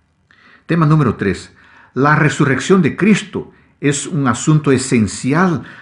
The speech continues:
para la fe cristiana. Es la garantía de que el plan de salvación pensado por Dios se cumplirá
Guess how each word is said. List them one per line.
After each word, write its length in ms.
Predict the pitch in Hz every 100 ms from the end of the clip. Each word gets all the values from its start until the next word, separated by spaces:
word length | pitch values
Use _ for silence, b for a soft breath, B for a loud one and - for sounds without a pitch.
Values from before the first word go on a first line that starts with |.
| B
para 160 | 120 120
la 160 | 107 87
fe 200 | 131 120
cristiana. 720 | 104 - - 240 147 85 b b b b -
Es 160 | 156 139
la 100 | 120
garantía 560 | 123 113 95 208 220
de 140 | 151 -
que 80 |
el 100 | 110
plan 260 | 85 147 185
de 100 | 147
salvación 600 | - 98 85 - 175 165
pensado 480 | 107 98 143 135 -
por 180 | 92 82
Dios 380 | 143 196 - B B -
se 240 | - 135
cumplirá 880 | 180 175 151 113 101 143 135 -